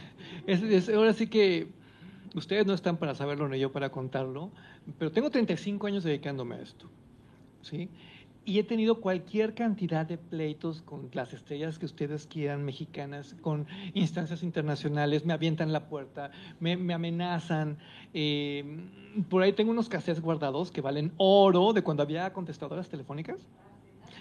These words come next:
¿sí? Porque me hablaban los actores, así, "Te voy a romper las piernas, hijo de p-, y tú, y cuando te vea, cuando salgas de tu casa".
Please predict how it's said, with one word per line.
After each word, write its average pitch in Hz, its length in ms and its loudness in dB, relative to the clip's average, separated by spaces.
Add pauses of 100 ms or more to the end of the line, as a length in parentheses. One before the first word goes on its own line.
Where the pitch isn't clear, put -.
(260)
¿sí? 185 240 -8 (420)
Porque 170 880 0 (300)
me 185 200 0
hablaban 165 440 -4
los 285 140 -4
actores, 214 640 0 (280)
así, 208 240 -8 (180)
"Te 285 140 -2
voy 269 320 -4
a 269 80 -2
romper 254 560 -4
las 240 220 -8
piernas, 247 600 -6
hijo - 320 -8
de 208 120 -16
p-, - 160 -4 (920)
y 240 120 -4
tú, 285 340 6 (260)
y 262 60 -8
cuando 247 300 -6
te 269 180 -4
vea, 262 260 -4 (380)
cuando 240 260 -14
salgas 269 420 -2
de 262 80 -10
tu - 200 -10
casa". - 320 -12